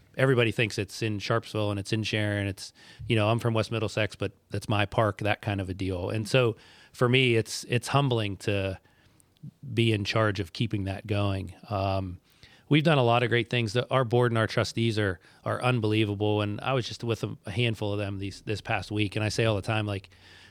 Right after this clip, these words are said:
the f-, the, the general free reign that I have to allow creativity and entrepreneurial spirit in starting programs and little micro businesses throughout the park has been phenomenal. And we're able to do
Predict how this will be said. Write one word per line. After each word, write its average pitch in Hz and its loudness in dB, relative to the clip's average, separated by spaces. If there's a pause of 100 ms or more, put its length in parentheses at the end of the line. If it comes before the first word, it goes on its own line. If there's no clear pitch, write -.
the 113 -2
f-, - -10 (100)
the, 104 -4 (240)
the 110 0
general 123 2
free 120 -2
reign 107 -4
that 101 -6
I 98 -4
have 101 -2
to 101 0 (460)
allow 104 0
creativity 104 0
and 98 -4 (840)
entrepreneurial 113 -2
spirit 113 0
in 104 -10
starting 104 -4
programs 104 2
and 98 -4
little 107 0
micro 101 -4
businesses 101 -2
throughout 101 0
the - -6
park 107 0
has 98 -6
been 98 -4
phenomenal. 95 -8
And 98 -8 (560)
we're 117 2
able 120 4
to 113 2
do 110 2